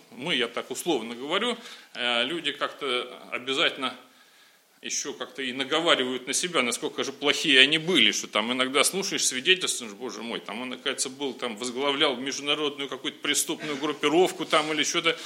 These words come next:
чуть ли думаю, как, как же так-то, что ты вс-, все. Потом вроде бы, значит, теперь он, э, стал хороший, поёт в хоре там и, и так далее, и так далее, и там ежедневно молится. И это всё вот так, но вот, э, у меня немножко всё было по-другому. Почему я говорю, это не с-,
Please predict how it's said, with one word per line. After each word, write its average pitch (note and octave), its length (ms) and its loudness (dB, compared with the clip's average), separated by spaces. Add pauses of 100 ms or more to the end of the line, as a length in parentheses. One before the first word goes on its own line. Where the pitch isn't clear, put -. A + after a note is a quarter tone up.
(340)
чуть - 240 -2
ли E3 100 4
думаю, D#3+ 320 -2
как, C3+ 220 -6
как D#3+ 180 -2
же D#3 120 -6
так-то, B2 360 -4
что - 160 -8
ты A2+ 140 -14
вс-, - 200 -10 (140)
все. C3 260 -2 (420)
Потом F3+ 320 2
вроде D#3+ 260 2
бы, D3 160 -2
значит, C#3 240 2
теперь D3+ 260 0
он, A#2 200 -2 (240)
э, G#2+ 260 -4
стал - 260 -4
хороший, E3+ 480 0
поёт C3 360 -2
в - 80 -18
хоре F3+ 320 2
там B2 280 -6
и, A2+ 40 -8
и A#2 140 -10
так A#2 260 -10
далее, G#2+ 260 -4
и G2+ 40 -8
так A#2 240 -8
далее, F#3 320 2
и - 20 0
там A2+ 260 -6
ежедневно A#2 500 -8
молится. F3+ 440 2
И F3+ 80 0 (240)
это F3+ 240 4
всё G#3 260 4
вот F3+ 160 0
так, C#4 240 8
но E3+ 160 0
вот, E3+ 200 -4
э, C#3 260 -4 (800)
у C3 60 -6
меня G3+ 260 8
немножко A3 360 2
всё G#3+ 200 2
было G3 200 -2
по-другому. G3+ 680 2
Почему F3+ 360 0
я F3 140 8
говорю, F3+ 260 4
это D3 180 0
не D3+ 100 -2
с-, - 80 0